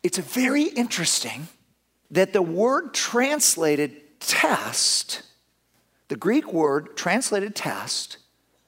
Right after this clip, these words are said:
is also the Greek word translated tempt. So which is it? Does it mean tempt or does it mean test?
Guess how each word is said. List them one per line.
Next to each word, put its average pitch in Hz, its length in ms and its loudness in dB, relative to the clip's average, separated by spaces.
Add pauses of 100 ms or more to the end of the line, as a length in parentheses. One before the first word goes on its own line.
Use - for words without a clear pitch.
(280)
is 190 240 4
also 214 640 4
the 135 120 0
Greek 165 320 0
word 156 180 2
translated 143 760 -2 (840)
tempt. - 580 2 (1000)
So - 160 4
which 240 240 4
is 339 180 6
it? - 300 -4 (880)
Does 202 140 2
it 226 120 6
mean 208 240 4
tempt 208 460 2
or 370 80 0
does 175 160 2
it 208 80 4
mean 202 160 2
test? - 680 -4